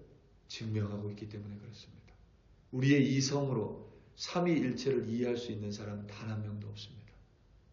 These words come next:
하지만 우리는 말씀이 하나님이 세 분이시되 한 분이심을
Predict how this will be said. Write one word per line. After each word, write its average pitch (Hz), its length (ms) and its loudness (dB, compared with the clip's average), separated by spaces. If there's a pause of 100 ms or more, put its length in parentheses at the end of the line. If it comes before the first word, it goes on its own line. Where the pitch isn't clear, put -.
(360)
하지만 107 300 -4
우리는 107 480 -4 (360)
말씀이 143 640 -2 (680)
하나님이 180 680 8 (440)
세 139 320 12
분이시되 160 480 8
한 - 200 2
분이심을 113 1160 -2